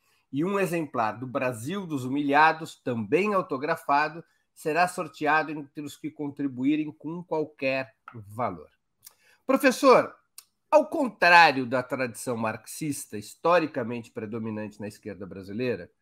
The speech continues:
o marcador principal que o senhor propõe, tanto na conceituação quanto na discussão histórica,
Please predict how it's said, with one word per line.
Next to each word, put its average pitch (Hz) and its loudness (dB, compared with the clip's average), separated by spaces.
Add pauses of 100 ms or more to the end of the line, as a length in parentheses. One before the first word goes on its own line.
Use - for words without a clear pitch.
(360)
o 185 0
marcador 214 6
principal 120 -2
que 165 -8
o 147 -6
senhor 127 -4
propõe, 110 -4 (340)
tanto 233 4
na 190 2
conceituação 185 -2
quanto 143 -8
na 135 -4
discussão 113 -12
histórica, 135 -4